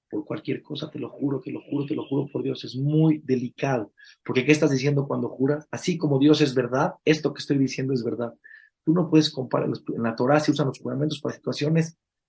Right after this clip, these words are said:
muy, muy delicadas. Cuando queremos realmente a-, saber la, una verdad que no tenemos otra manera de saber, hacemos que juren con el Sefer. Es muy delicado. Hay gente que en su vida no juraba.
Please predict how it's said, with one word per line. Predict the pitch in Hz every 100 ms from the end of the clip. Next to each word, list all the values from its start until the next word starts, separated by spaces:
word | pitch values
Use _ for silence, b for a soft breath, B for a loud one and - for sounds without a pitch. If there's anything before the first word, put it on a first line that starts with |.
| _ -
muy, | 147 214 254 208
muy | 214
delicadas. | 202 160 147 170 185 180
Cuando | 135 139
queremos | 135 175 165
realmente | 165 170 165 156
a-, | 151 -
saber | 131 147
la, | 160 104 -
una | - 156 160
verdad | 131 151 156
que | 139
no | 147
tenemos | 165 156 151
otra | 156
manera | 147 160
de | 147
saber, | 135 131 175 - _ _ _
hacemos | 156 156 -
que | 165
juren | - 175 151
con | 139
el | 131
Sefer. | 147 156 147 -
Es | - 160
muy | 190 240 220
delicado. | 202 165 180 151
Hay | 139
gente | 170 160 156
que |
en | 139
su | 156
vida |
no | 165 160
juraba. | 151 156 135